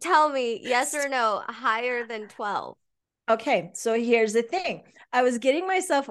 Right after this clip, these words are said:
Speaker 2: organized for the week because I am out of town, house and dog sitting.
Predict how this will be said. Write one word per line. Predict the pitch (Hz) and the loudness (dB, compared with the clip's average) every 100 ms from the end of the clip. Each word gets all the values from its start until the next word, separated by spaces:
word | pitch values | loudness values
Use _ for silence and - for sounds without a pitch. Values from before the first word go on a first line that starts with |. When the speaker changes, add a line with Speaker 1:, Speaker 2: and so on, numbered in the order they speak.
| - | -2
Speaker 2:
organized | 269 349 247 233 233 | 0 0 -2 -4 -6
for | 208 | -8
the | 190 | -8
week | 196 277 240 214 - | -2 0 0 -2 -8
because | 240 - 254 226 | -8 -4 -4 0
I | 226 | 2
am | 214 208 208 - | 2 2 -4 -2
out | 202 208 | 0 0
of | 220 | -2
town, | 240 359 262 190 233 | -4 -2 0 0 -2
house | 330 226 185 190 | -6 -4 -4 -2
and | 214 208 | -4 0
dog | 226 415 | 0 0
sitting. | - 175 143 185 | -4 -10 -8 -8